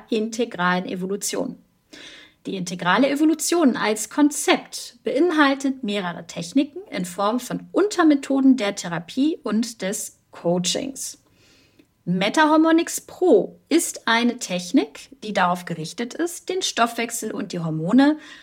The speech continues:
bei funktionellen Störungen durch eine Ernährungsumstellung, die Nebennierenkur, die ihr alle auch schon kennt,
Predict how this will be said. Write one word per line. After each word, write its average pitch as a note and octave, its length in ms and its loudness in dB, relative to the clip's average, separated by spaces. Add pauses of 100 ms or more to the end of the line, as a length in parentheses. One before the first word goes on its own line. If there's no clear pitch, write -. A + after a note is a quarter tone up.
(140)
bei F#3 140 0
funktionellen D4 720 4
Störungen G#3 640 -2
durch F#3 240 -6
eine E3+ 160 -4
Ernährungsumstellung, C4+ 1200 4
die G4 160 2
Nebennierenkur, A3 960 2 (560)
die F#3+ 60 -4
ihr F3 160 0
alle E3+ 180 -2
auch F3+ 80 -10
schon F3 240 -8
kennt, G#4 380 0